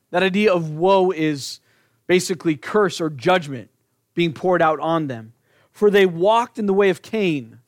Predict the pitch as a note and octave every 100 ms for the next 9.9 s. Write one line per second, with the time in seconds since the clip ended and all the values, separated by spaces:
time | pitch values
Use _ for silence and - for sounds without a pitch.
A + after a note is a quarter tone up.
0 | _ _ _ _ _ _ _ _ _ _
1 | _ _ _ _ _ D#3+ F3 F#3+ G#3 A3
2 | G3+ F3+ G#3 G3 - E3 - G3 E3+ _
3 | _ _ E3 D3+ F#3 F#3+ F3+ E3 D#3+ F3
4 | F3+ F3 E3 F3+ E3+ D#3+ D#3 - G#3 F#3
5 | - - _ _ - D#3+ - G3 F#3+ E3+
6 | - _ _ - D#3 C#3+ D#3 D#3+ C#3 A#2
7 | A2 A#2 G3+ A#3+ F#3 - _ G3 G3+ A#3+
8 | B3 G3+ G3 D#3+ D#3 F3+ F3 - F#3 -
9 | D#3+ E3 E3 D#3 D3 E3+ D3 C3+ A#2